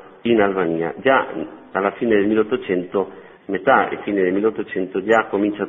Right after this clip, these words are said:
tutto questo lavoro molto più sistematico di evangelizzazione attraverso l'educazione della gioventù. Eh, la Chiesa è protagonista della cultura.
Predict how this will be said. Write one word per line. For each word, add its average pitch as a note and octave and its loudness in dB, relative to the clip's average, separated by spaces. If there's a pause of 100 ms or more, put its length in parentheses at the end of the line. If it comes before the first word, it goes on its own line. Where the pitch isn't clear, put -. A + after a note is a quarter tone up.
tutto C#3+ 0
questo A2 -6
lavoro G2 2 (360)
molto A2 4
più A2 2
sistematico G#2+ 0
di G2 -6
evangelizzazione G2 -2
attraverso G2 -2
l'educazione F#2+ -2
della F#2 0
gioventù. E2+ -4 (960)
Eh, A2+ 6
la A#2 2
Chiesa B2+ 0
è G#2 4 (240)
protagonista G#2+ 2
della B2 2
cultura. A2 0